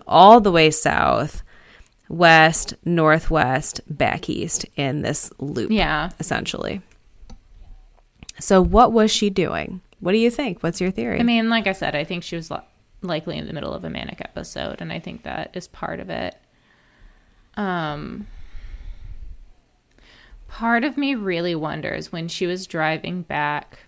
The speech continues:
Speaker 2: from the Dells and she got to eighty-eight and took a hard left towards Sterling instead of going home. Is that when she decided what she was gonna do?
Speaker 1: Mm-hmm.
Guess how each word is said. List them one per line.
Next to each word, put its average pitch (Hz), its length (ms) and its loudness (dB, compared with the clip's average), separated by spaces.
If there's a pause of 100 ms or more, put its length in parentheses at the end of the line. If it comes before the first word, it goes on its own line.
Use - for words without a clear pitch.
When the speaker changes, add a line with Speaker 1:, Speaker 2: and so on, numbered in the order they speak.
(100)
Speaker 2:
from 151 800 -10 (360)
the 151 120 -8
Dells - 760 -8 (680)
and 151 600 -4
she 160 400 -4
got - 400 -2
to 180 280 -4
eighty-eight 156 760 -6 (560)
and 160 240 -10
took 185 160 -8
a 160 60 -8
hard 160 360 -2
left 156 300 -6
towards 147 320 -8
Sterling - 760 -12
instead 156 340 -8
of 151 100 -12
going 147 320 -10
home. - 400 -12 (580)
Is 160 120 -12
that 160 180 2
when 165 120 -4
she 165 140 -6
decided - 420 -8
what 147 120 -10
she - 140 -12
was - 100 -12
gonna 190 200 -6
do? 180 100 -4
Speaker 1:
Mm-hmm. 170 200 -8